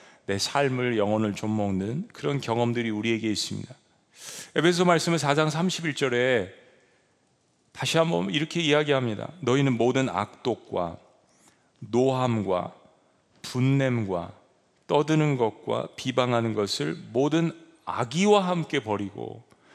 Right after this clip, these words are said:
저는 이 말씀을 수십 번 계속해서 묵상을 하면서, 하나님께서 우리를 보실 때 사랑의 마음으로 보시지만 우리 모든 인간들을 죄인으로 보신다는 이 사실,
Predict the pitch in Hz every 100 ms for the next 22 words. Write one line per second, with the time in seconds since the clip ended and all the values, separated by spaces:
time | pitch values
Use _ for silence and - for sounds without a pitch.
0 | - 165 165 160 - 160 151 - 175 165
1 | - 147 139 143 170 - - _ - 160
2 | - 151 135 - - 131 131 131 123 107
3 | 135 123 104 110 _ _ _ - - -
4 | 175 190 196 175 151 160 165 156 143 -
5 | 143 - 139 - 196 190 190 170 165 151
6 | 131 120 - 143 135 131 127 139 190 208
7 | 220 196 170 160 156 151 160 214 - -
8 | - - _ _ _ _ _ - - 143
9 | 170 185 160 135 143 143 131 120 110 104
10 | 110 - 113 107